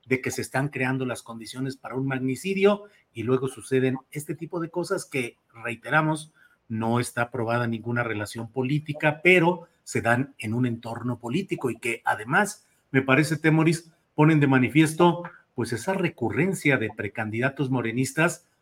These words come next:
al financiamiento de empresarios que hace, mm, percibir o sentir como que hubiese también un manejo de doble libro de contabilidad para las campañas, estas precampañas,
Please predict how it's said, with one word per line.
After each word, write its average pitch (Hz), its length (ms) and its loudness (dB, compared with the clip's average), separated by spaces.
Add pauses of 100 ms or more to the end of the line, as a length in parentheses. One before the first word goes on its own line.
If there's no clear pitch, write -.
al 127 200 2
financiamiento 113 920 -2
de 151 80 0
empresarios 190 960 2 (480)
que 127 140 -6
hace, 180 920 4
mm, 151 320 0 (340)
percibir 151 880 2
o 120 280 -4
sentir 131 720 -4
como 123 300 -4
que 113 100 -12
hubiese 151 420 -4
también 147 480 0 (340)
un 131 160 2
manejo 156 880 0 (220)
de 120 240 2
doble 160 480 4
libro 147 400 0
de 120 140 -4
contabilidad 117 800 -4 (240)
para 113 180 -2
las 104 160 -8
campañas, 143 720 -4
estas 135 280 -10
precampañas, 143 920 -6